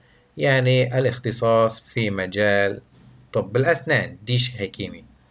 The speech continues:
وامتحان هام جدا جدا جدا هو امتحان مي تي سي آ سي، اللي هو امتحان القيادة، امتحان شهادة السواقة، اللي معناه باللغة التركية موتورlu taşıt sürücü adayları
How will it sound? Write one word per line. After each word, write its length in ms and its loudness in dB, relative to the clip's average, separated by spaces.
وامتحان 680 0
هام 380 0
جدا 640 0
جدا 480 -2
جدا 360 -2
هو 140 2
امتحان 440 0
مي 220 0
تي 200 0
سي 220 0
آ 220 0
سي، 360 0
اللي 160 -4
هو 100 2
امتحان 520 -2
القيادة، 800 2
امتحان 640 -4
شهادة 420 -2
السواقة، 640 0
اللي 200 -2
معناه 320 0
باللغة 280 0
التركية 400 -2
موتورlu 600 -2
taşıt 440 0
sürücü 520 -2
adayları 840 0